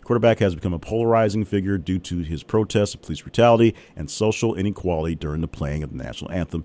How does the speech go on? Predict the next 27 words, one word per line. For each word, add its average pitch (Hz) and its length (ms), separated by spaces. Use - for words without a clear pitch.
in 95 100
N 78 80
F 76 120
L 90 100
games. 98 420
He 110 120
sat 135 340
and 113 160
kneeled 117 280
during 104 180
the 95 100
anthem 98 280
in 90 100
two 95 100
thousand 87 280
sixteen 120 440
preseason 110 680
and 87 100
continued 156 340
to 147 60
protest 120 560
throughout 92 300
the 80 80
rest 76 240
of 80 80
the 80 60
season. 90 480